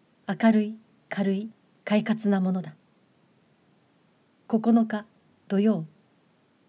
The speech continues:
帰り、Tのところへ、原始林と漱石系句集と世界文学校外集を置いてきた。ドラマティックシーン、ロメオとジュリエッ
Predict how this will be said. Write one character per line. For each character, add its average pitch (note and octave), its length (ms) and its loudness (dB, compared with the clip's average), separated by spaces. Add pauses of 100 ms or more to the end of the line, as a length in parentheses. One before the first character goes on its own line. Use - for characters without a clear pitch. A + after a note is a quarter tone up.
(120)
帰 A3+ 240 4
り、 A3 180 -2 (220)
T D#4+ 200 2
の A3 100 4
と F3+ 120 -4
こ F3+ 120 -8
ろ E3+ 120 -4
へ、 D3 120 -6 (680)
原 A3+ 180 6
始 A3 180 0
林 F#3+ 200 0
と E3 200 -6 (300)
漱 D4+ 220 0
石 A3 300 -2
系 A3 200 0
句 - 140 -8
集 F3+ 220 -2
と D#3 260 -8 (380)
世 G#3+ 160 -2
界 B3+ 200 2
文 A#3 240 4
学 A3+ 240 -2
校 A#3 240 -2
外 A3+ 160 2
集 F#3 240 -2
を D3+ 120 -4
置 E3 100 -2
い D#3+ 40 -8
て D#3+ 160 -10
き D3+ 100 -20
た。 - 140 -20 (1120)
ド G3 120 2
ラ G3 80 6
マ G3+ 120 4
テ G#3 120 -8
ィ F#3 40 -4
ッ - 80 -16
ク G3+ 100 -6
シ F#3+ 200 -6
ー F3 120 -4
ン、 D3+ 60 -10 (840)
ロ A#3 120 4
メ C4+ 160 4
オ F3+ 60 2
と D#3+ 120 -6
ジ D#3+ 140 -2
ュ - 20 -4
リ G#3 160 -2
エ D#3 40 -4
ッ D3+ 40 -6